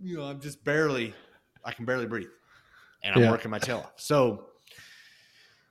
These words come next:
Speaker 1: we do that. And it requires humility from me. And honestly, I was gonna try to tell this story when, when you brought out the scripture in Matthew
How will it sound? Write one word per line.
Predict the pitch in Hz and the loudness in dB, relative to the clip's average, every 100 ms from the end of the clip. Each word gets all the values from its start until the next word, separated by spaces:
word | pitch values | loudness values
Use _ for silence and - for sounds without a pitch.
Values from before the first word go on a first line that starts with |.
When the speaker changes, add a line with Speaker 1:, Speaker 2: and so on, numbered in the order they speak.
| _ _ _ _ | _ _ _ _
Speaker 1:
we | 143 151 | -2 2
do | 170 151 | 4 4
that. | 85 82 - - - - - - | 2 -4 -10 -18 -20 -20 -6 2
And | 123 117 113 - | 2 2 -6 -6
it | 131 | -4
requires | 131 139 156 151 143 | -2 2 6 6 4
humility | 127 127 127 110 | 0 2 2 0
from | 107 | -4
me. | 110 107 95 - _ _ _ - - | -4 -4 -8 -16 _ _ _ -18 -8
And | 123 | -6
honestly, | 127 156 165 - 139 | 0 0 0 0 2
I | 120 | 2
was | 110 | 0
gonna | 113 | -4
try | 123 113 | 0 0
to | |
tell | 113 107 | 0 -4
this | 98 | -6
story | - 104 101 | -8 -6 -6
when, | 95 | -6
when | 98 | -8
you | 95 | -10
brought | 92 101 98 | -6 -4 -4
out | 80 | -6
the | 95 | -12
scripture | - 104 - 98 | -10 -12 -8 -8
in | |
Matthew | 95 95 - 95 87 | -6 -6 -6 -8 -10